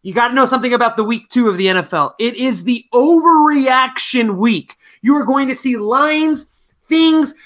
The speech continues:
are going to overreact. The betting public is going to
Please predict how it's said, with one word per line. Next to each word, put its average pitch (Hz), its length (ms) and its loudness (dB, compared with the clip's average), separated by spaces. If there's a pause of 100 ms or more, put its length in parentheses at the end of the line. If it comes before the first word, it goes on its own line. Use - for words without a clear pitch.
(120)
are 233 140 2
going 269 300 0
to 254 240 -4
overreact. 277 760 0
The 226 60 -4
betting 269 400 -2
public 254 360 -4
is 180 140 -8
going 233 240 0
to 226 240 -10